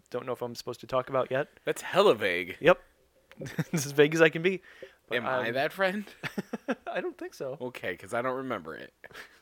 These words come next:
Speaker 1: You know, you're always on me about forgetting times and stuff, but you don't remember any <laughs> other details. You know exactly when and where you need to be. That's a thing I lack.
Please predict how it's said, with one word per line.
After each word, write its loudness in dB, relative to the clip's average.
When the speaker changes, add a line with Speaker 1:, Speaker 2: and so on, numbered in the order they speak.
Speaker 1:
You -2
know, 6
you're 6
always 6
on 8
me 2
about 2
forgetting 0
times -4
and -8
stuff, -4
but -8
you -2
don't -2
remember -6
any -10
<laughs> -20
other -14
details. -12
You 4
know 8
exactly 6
when 4
and -2
where 6
you 2
need -2
to -6
be. -4
That's -4
a -4
thing -2
I 2
lack. -2